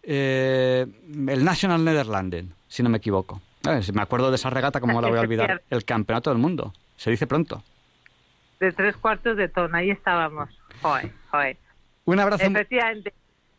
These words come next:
Speaker 1: un abrazo
Speaker 2: Y
Speaker 1: muy
Speaker 2: bueno,
Speaker 1: fuerte.
Speaker 2: y, y, y, y antes de la regata, eh, cuando me, cuando me dices, "Miriam, ¿te apuntas a una regata?",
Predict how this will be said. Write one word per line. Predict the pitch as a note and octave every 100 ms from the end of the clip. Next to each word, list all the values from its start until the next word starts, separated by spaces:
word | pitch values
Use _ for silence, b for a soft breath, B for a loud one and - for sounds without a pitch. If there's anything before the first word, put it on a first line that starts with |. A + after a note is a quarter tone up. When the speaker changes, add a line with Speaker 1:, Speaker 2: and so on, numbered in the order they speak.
| F3+
Speaker 1:
un | G3
abrazo | A3 A3+
Speaker 2:
Y | G3
Speaker 1:
muy | -
Speaker 2:
bueno, | B3+ B3+ A3+
Speaker 1:
fuerte. | A3 A3+ -
Speaker 2:
y, | G4+ -
y, | A3 - - A3+ -
y, | A#3+
y |
antes | A3 A#3 C4 B3+
de |
la | B3 A3
regata, | G#3+ G#3 A3 - C4 - _
eh, | G#3+ G3
cuando | - G#3 G3
me, | F#3+ F#3+ - _
cuando | G3+ G3
me | G3+ G3+
dices, | G3+ F#3+ G3 F3+
"Miriam, | A3+ A#3+ A3+ G3 E3+
¿te | -
apuntas | G3 F#3 - B3+ A#3+ C4+ C4
a | B3
una | B3+ B3+
regata?", | A#3+ A#3 A3+ C4+ B3 G#3